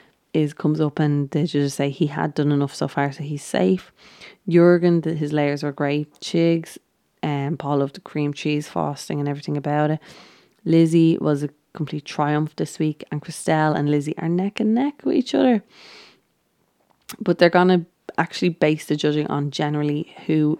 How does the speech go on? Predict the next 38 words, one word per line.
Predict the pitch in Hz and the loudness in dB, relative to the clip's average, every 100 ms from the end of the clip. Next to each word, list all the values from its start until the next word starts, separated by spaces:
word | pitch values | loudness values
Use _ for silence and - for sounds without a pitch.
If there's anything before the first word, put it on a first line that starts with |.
| - | 0
deserves | 147 151 139 147 | 2 2 2 -2
a | |
place | - 160 147 - | -2 -2 -2 -6
as | - 135 | -12 -10
bakers. | - 143 139 135 - - - - - - | -10 -8 -10 -12 -16 -20 -20 -20 -20 -20
So, | _ - - 160 160 - | _ -4 0 2 0 0
um, | 160 156 151 151 151 151 - _ _ _ | -2 -2 -2 -2 -2 -4 -8 _ _ _
Matt | 180 175 165 - | -2 0 0 -4
comes | 170 160 151 | 0 0 0
out | 151 | -2
and | - 147 | 0 -2
he | |
says, | 143 147 147 - | -2 -4 -6 -4
"All | - 185 | 0 2
five | 190 - 160 156 | 2 0 0 0
of | 151 | -2
you | 147 | -2
are | 147 | -2
terrific | - 156 - - | -4 -6 -6 -8
bakers." | 156 139 156 | -8 -6 -4
And | 180 208 | -2 0
I | |
think | 320 285 | -2 2
Matt | 214 196 | 2 2
is | 160 | -2
very | - 160 156 | 0 0 0
good | - 151 156 | 0 -2 -2
at | 151 | -4
doing | - 147 143 | -2 -2 -2
the | - | -4
judging | 147 143 147 | -4 -2 -4
at | 139 | -4
the | - | -4
<laughs> | 147 | -2
end. | 160 - | -4 -4
He's | 160 - | -8 -2
very | 170 | -2
sensitive. | 165 156 151 - 147 | 0 -2 -2 -2 -4